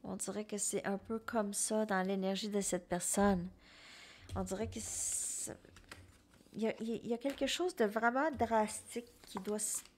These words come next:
qui doit se passer pour... Et cette personne en, en période, là, cette personne que je lis là, elle est en période d'éveil. Mais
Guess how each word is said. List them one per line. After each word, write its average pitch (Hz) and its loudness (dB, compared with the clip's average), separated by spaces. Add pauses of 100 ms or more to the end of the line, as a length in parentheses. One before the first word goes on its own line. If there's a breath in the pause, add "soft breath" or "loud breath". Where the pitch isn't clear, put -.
(120)
qui 214 -6
doit 208 -2
se - -2
passer 208 4 (140)
pour... 220 10 (720 loud breath)
Et 214 10 (160)
cette 240 2
personne 285 6
en, 220 8 (120)
en 208 6
période, 233 4 (300)
là, 220 8
cette 214 2
personne 220 2
que 202 4
je 196 6
lis 190 6
là, 220 12 (680 loud breath)
elle 220 10
est 330 6 (920)
en 214 6
période 202 4
d'éveil. 185 6 (2250)
Mais 226 4